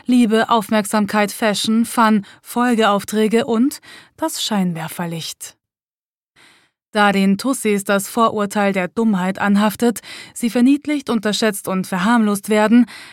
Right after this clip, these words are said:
haben sie eine subversive Kraft inne, die sie für sich nutzen können, um schamlos das zu kriegen,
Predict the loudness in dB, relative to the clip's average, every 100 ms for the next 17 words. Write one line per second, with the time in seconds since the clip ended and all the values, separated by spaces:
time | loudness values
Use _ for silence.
0 | -12 -4 0 2 2 2 0 0 -2 -2
1 | -2 -2 -4 -4 -4 -4 -4 2 4 4
2 | 2 -2 -20 _ -4 -2 0 0 -2 -2
3 | -4 -2 0 -2 0 0 2 2 2 0
4 | 0 0 0 0 2 2 0 -2 -2 -4
5 | -6 -8 -4 -2 0 0